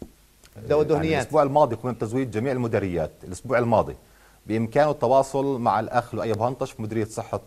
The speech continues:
Speaker 2: آه، طول كرم، وسيقوم بتزويده بالدواء. من أقل من أسبوع قمنا بتزويد ص-، معظم الصحيات بدواء الدهنيات.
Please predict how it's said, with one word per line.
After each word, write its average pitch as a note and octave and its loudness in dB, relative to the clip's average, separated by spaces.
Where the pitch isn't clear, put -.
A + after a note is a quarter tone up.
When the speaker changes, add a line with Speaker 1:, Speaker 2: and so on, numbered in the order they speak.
Speaker 2:
آه، F#2+ -2
طول G2 -6
كرم، F3 2
وسيقوم B2+ -2
بتزويده A#2+ -2
بالدواء. A#2 4
من G2+ -6
أقل C#3+ -2
من A#2+ -6
أسبوع A#2+ -2
قمنا A#2+ -4
بتزويد A2 -4
ص-، - -8
معظم B2 0
الصحيات A2+ -4
بدواء G#2 -2
الدهنيات. E2+ -8